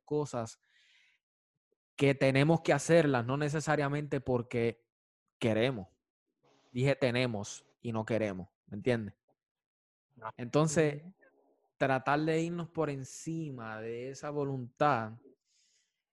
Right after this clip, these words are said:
Speaker 1: es complicado para, para el sentido humano,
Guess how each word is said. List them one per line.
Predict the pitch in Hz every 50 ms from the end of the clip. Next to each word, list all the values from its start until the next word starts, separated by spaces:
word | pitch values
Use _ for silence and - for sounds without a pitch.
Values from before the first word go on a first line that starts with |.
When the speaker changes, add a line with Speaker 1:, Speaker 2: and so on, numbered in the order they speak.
| _ _ _ _
Speaker 1:
es | - 127 123 123 117 -
complicado | - 156 156 156 170 175 160 147 160 165 165 143 127 117 110 -
para, | 123 120 117 117 117 117 113 - 131
para | - 127 120 120 123
el | 120
sentido | - - 131 127 123 - 139 143 156 165
humano, | 165 165 170 175 170 147 135 127 127 135